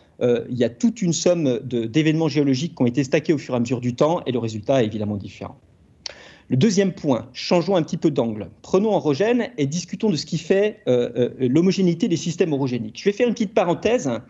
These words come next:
Finalement, si vous prenez par exemple la vie, comparons un orogène à la diversité de la vie, on a l'impression que la vie, bah, tout,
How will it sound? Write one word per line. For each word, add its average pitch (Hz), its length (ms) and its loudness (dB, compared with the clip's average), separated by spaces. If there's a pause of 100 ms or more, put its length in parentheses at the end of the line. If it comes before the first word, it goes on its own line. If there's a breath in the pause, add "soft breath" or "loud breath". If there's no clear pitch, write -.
(400 loud breath)
Finalement, 220 360 2
si 208 120 -8
vous 196 120 -2
prenez 208 240 0
par 185 100 2
exemple 165 640 0
la 147 140 4
vie, 135 200 -6
comparons 175 500 0
un 127 220 0
orogène 151 500 0
à 123 60 0
la 131 120 0
diversité 151 560 -2
de 139 120 -6
la 135 80 2
vie, 110 260 -8
on 127 100 2
a 143 40 6
l'impression 190 420 2
que 175 120 -4
la 151 80 4
vie, 196 160 -2
bah, 120 100 -4
tout, - 180 -8